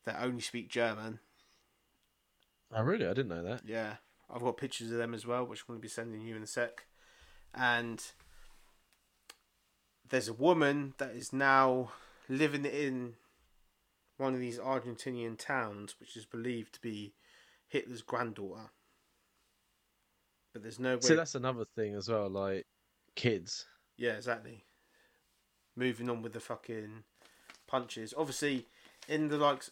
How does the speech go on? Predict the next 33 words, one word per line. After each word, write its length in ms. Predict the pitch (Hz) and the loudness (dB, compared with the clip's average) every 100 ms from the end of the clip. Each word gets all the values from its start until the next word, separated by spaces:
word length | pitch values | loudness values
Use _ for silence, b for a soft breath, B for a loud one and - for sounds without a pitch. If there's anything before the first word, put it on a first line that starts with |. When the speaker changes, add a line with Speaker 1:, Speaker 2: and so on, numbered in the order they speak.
| - | -4
Speaker 1:
I, 160 | 131 131 127 | -4 -4 -2
I 40 | |
said 180 | - 156 | 2 4
I 40 | |
wouldn't 180 | 151 143 | 4 4
bring 120 | 139 | 4
it 20 | 135 | 4
up 140 | 127 | 4
again, 340 | 120 131 110 101 | 4 2 2 0
but 120 | 107 | -2
in 140 | 139 | 0
the 100 | 135 | 0
likes 240 | 127 120 - | 2 0 -2
of 60 | - | -2
Hunted, 520 | 151 139 117 113 - - _ _ b b b b b b b b - | -2 -2 -6 -10 -12 -20 _ _ b b b b b b b b -8
like, 240 | 120 - | -8 -2
there's 260 | 123 113 - _ - | 0 0 -4 _ -16
the 120 | 123 123 | -4 0
younger 300 | 123 123 117 | 2 0 -2
generations 560 | 123 120 123 120 117 | -2 0 0 -2 -6
that 60 | 113 | -8
are 20 | |
picking 240 | 120 117 120 | -8 -4 -4
up 100 | 120 | -4
the 60 | |
same 340 | - 120 120 113 | -2 0 -2 -4
ideology. 760 | 120 120 123 123 127 127 135 151 - b b b b _ _ _ 98 | -6 -4 -2 -2 -2 0 -2 -2 -12 b b b b _ _ _ -2
Speaker 2:
Mm. 260 | 95 90 - b b b b b b _ _ _ | 0 0 -4 b b b b b b _ _ _
Speaker 1:
Where 420 | 117 120 117 110 101 | -4 -2 0 -4 -2
that 200 | 120 - | -4 -2
possibly 360 | 143 - - 110 | -4 -4 -6 -8
could 200 | 117 - | -6 2
happen 540 | 123 - 104 101 | 0 0 -12 -12